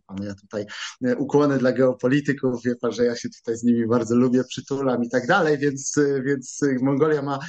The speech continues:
jedną z najgorszych geografii na świecie, dlatego że graniczy tylko z dwoma krajami, to jest z Rosją i Chinami. Także no, czy, <laughs> jeżeli możemy sobie wyobrazić geopolityczne piekło,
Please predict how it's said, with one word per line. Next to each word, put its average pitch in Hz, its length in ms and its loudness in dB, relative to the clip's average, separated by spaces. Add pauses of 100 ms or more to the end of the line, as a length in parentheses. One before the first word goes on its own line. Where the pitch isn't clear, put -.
(180)
jedną 139 200 0
z 139 60 -4
najgorszych 147 420 2
geografii 139 480 2
na 127 80 2
świecie, 156 380 0
dlatego 127 380 0
że 127 160 0 (280)
graniczy 139 380 0
tylko 135 220 0
z 113 60 -6
dwoma 135 300 2
krajami, 127 540 0 (200)
to 123 160 -4
jest - 320 -4
z 117 40 0
Rosją 131 340 4
i 120 100 4
Chinami. 117 560 0
Także 107 280 -8
no, 113 200 0
czy, - 260 0
<laughs> 151 60 6 (120)
jeżeli 156 180 4
możemy 175 360 2
sobie 170 220 2
wyobrazić 165 460 -2
geopolityczne 196 800 -2
piekło, 165 500 0